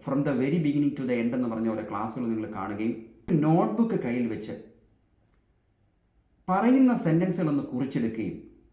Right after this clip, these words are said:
അതൊന്ന് പരിശീലിക്കുകയും ചെയ്ത് സിസ്റ്റമാറ്റിക്കായിട്ട് മുന്നോട്ട് പോയാൽ, എന്നോടൊപ്പം നിങ്ങൾ നിന്നാൽ തീർച്ചയായും നിങ്ങൾ ഇംഗ്ലീഷ് സംസാരിക്കും. ഇത് ഞാൻ തരുന്ന ഉറപ്പാണ്. അടുത്ത ക്ലാസ്സിൽ എന്താണ്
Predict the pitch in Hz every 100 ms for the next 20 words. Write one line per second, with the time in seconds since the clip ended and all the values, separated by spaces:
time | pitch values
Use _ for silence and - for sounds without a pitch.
0 | _ - 233 226 196 143 143 180 175 165
1 | 165 143 113 117 113 - 220 220 - 254
2 | 220 180 160 147 131 135 - - - 143
3 | 156 156 113 113 107 170 - - - 170
4 | 208 226 180 160 - 247 202 156 131 117
5 | 101 104 87 82 - 131 147 156 143 117
6 | 107 101 101 101 92 98 98 98 98 _
7 | - 104 90 - 85 80 - - _ _
8 | _ _ 113 113 - - - _ 120 120
9 | 113 110 101 87 - 90 82 - - _
10 | _ _ _ _ _ _ _ _ 147 180
11 | - - 110 107 - - - 131 127 113
12 | 107